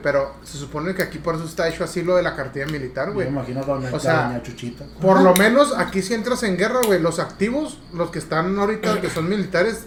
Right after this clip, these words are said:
Speaker 1: pues son los primeros que le entran. Pero de ahí, güey,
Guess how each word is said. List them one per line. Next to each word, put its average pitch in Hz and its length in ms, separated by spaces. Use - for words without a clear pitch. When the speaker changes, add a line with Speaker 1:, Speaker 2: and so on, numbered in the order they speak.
Speaker 1:
pues 131 140
son 147 100
los 151 120
primeros 151 380
que 156 120
le 131 100
entran. 160 280
Pero 156 180
de 147 100
ahí, 160 180
güey, 285 240